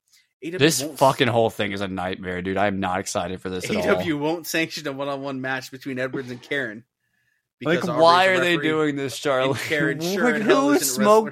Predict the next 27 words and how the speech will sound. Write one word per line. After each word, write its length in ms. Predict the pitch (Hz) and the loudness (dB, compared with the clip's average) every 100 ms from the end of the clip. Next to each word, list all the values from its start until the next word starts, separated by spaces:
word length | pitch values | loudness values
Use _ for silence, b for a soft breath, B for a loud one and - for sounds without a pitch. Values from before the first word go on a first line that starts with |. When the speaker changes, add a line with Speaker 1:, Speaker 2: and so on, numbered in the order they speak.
| - | -4
Speaker 1:
wrestler. 160 | 220 | -2
Speaker 2:
too 80 | 208 | 0
much 340 | 190 180 165 165 | 4 4 2 -2
in 100 | 165 | 0
the 60 | |
backstage 600 | 143 143 151 - 151 139 | 2 2 0 -2 0 2
area 440 | 135 127 123 113 101 | 2 4 4 2 2
and 200 | 110 110 | -2 4
thought 240 | 120 113 | 4 4
this 160 | 127 117 | 0 0
was 140 | 113 | -2
a 40 | 113 | 2
good 140 | 113 | 2
idea? 640 | 104 104 98 95 85 92 - _ _ _ _ _ _ - | 2 0 -2 -4 -6 -10 -16 _ _ _ _ _ _ -20
Speaker 1:
Uh, 60 | |
the 80 | 107 | -14
same 200 | 120 139 | -10 -8
person 240 | 143 131 127 | -6 -6 -6
that 180 | 110 | -6
booked 240 | 135 135 - | -4 -4 -4
fucking 480 | 147 131 131 127 123 | -4 -4 -6 -8 -4
Jake 220 | 139 139 | -4 -4
Hager. 340 | 151 151 - - | -6 -6 -12 -6
<laughs> 40 | |
No, 80 | 202 | 2
I'm 140 | 254 | 2
sorry. 260 | 220 220 | 0 -2